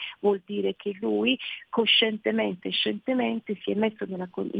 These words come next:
ha creato delle condizioni di salute precarie tali da poi poter chiedere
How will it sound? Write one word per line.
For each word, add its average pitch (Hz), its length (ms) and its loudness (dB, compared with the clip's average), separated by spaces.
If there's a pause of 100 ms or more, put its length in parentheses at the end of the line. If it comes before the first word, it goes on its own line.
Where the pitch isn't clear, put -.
(420)
ha - 120 -6
creato 247 420 2
delle 180 200 -10
condizioni 190 580 -6
di 185 160 -6
salute 208 380 -2
precarie 226 640 2 (320)
tali 202 400 0
da 214 260 2 (920)
poi 196 260 2
poter - 360 -10
chiedere 104 640 -2